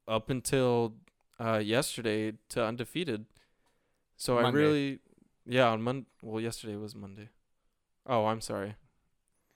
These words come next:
Speaker 1: We're <laughs> filming tonight, but we're releasing Wednesday morning. So anyway, on Monday. Um, so you just kinda have to,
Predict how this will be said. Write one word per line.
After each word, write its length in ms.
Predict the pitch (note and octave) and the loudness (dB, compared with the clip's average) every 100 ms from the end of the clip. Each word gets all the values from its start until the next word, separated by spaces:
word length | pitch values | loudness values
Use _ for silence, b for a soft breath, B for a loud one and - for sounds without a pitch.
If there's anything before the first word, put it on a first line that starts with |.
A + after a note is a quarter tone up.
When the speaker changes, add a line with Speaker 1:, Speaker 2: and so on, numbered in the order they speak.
| _ _ - | _ _ -6
Speaker 1:
We're 80 | A2+ | -2
<laughs> 0 | |
filming 480 | - D3 D#3+ D3 | 8 10 10 6
tonight, 500 | C3+ C#3 C3+ B2+ A2 A#2+ | 6 8 8 8 4 4
but 160 | A2 | 2
we're 240 | G#2+ A2 G#2+ | 2 0 2
releasing 720 | A2 A#2 A2 A#2 G#2 G2+ G#2 - _ _ | 2 2 0 -2 -2 -4 -10 -14 _ _
Wednesday 360 | B2+ G#2+ G#2 G#2+ | -6 -4 0 -2
morning. 420 | G#2 G2+ G2+ G#2+ - b b b b | 0 -2 -4 -6 -12 b b b b
So 180 | C3 | 6
anyway, 420 | C#3 D3+ A#2+ A2 - _ _ _ _ _ _ - | 8 8 8 6 2 _ _ _ _ _ _ -6
on 220 | A2+ G#2+ | -2 0
Monday. 560 | A2+ D3+ C3+ G#2 G#2 G2+ _ _ _ _ _ _ - | 2 2 4 2 2 -6 _ _ _ _ _ _ -4
Um, 500 | A#2 G#2+ G2+ G2 - _ _ _ _ _ _ | -2 0 -4 -10 -20 _ _ _ _ _ _
so 140 | - | -6
you 160 | A#2+ C3 | -2 -2
just 200 | C#3 C3+ | -4 -4
kinda 220 | C#3+ C3 | 0 0
have 200 | B2+ B2+ - | 0 -2 -2
to, 400 | A#2+ A#2 A2+ | 0 0 0